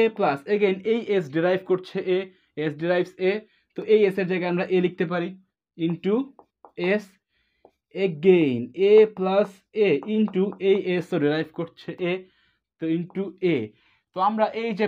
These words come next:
প্যাটার্ন আমাদের যেটা আমরা নিয়েছি by string আমরা যেটা নিয়েছি সেটা আমরা এভাবেও derive করতে পারলাম, এভাবেও derive করতে পারলাম। তো এই যে আমাদের যে প্যাটার্ন আমরা ভিন্ন ভিন্নভাবে derive করতে পেরেছি, এই প্যাটার্ন বা এই স্ট্রিংকে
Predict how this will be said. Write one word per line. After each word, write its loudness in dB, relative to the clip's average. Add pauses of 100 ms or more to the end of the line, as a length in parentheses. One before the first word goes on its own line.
(100)
প্যাটার্ন 2
আমাদের 0
যেটা -8
আমরা 2 (260)
নিয়েছি -6 (360)
by 0
string -10
আমরা 0
যেটা -4
নিয়েছি -6 (560)
সেটা -2
আমরা 4 (640)
এভাবেও 0 (100)
derive 0
করতে -2
পারলাম, 6 (180)
এভাবেও -2
derive 0
করতে -8
পারলাম। 0 (640)
তো -2 (320)
এই 8
যে 2
আমাদের 2
যে 0
প্যাটার্ন 2
আমরা 4 (600)
ভিন্ন -2 (160)
ভিন্নভাবে -2 (100)
derive 0
করতে -6
পেরেছি, -4 (240)
এই -2
প্যাটার্ন -4
বা 4
এই -4
স্ট্রিংকে -6